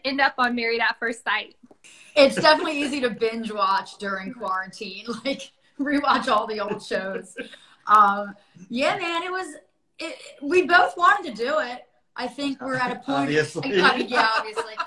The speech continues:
Speaker 2: We're at a point in our life where we just wanted to be married, and we didn't have time to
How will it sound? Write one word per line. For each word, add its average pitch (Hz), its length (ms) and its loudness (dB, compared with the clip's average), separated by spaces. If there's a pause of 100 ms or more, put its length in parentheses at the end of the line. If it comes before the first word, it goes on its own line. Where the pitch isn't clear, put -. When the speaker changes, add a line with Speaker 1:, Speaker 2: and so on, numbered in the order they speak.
(160)
Speaker 2:
We're 285 120 -4
at 302 140 0
a 330 80 -8
point 311 240 -8
in 294 40 -12
our 233 180 -8
life 220 300 -12
where 196 260 -12
we 208 120 -20
just 190 540 -14 (500)
wanted 202 440 -6
to 208 120 -10
be 190 120 -8
married, 190 640 -4
and 175 520 -6
we 180 300 -4
didn't 180 440 -2
have 185 420 0
time 190 840 0 (140)
to 165 200 -10